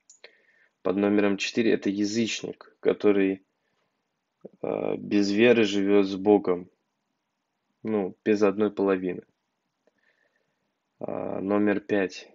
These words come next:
Из всего мира только двадцать процентов людей являются такими,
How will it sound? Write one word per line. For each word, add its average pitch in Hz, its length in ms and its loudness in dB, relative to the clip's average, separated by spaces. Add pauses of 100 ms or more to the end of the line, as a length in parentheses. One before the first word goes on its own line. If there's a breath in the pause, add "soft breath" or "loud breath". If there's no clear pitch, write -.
(100)
Из 107 120 -8
всего 113 380 0
мира 113 540 2 (1300)
только 113 340 0
двадцать 110 560 2
процентов 110 600 0
людей 110 460 2
являются 101 560 0
такими, 107 680 -2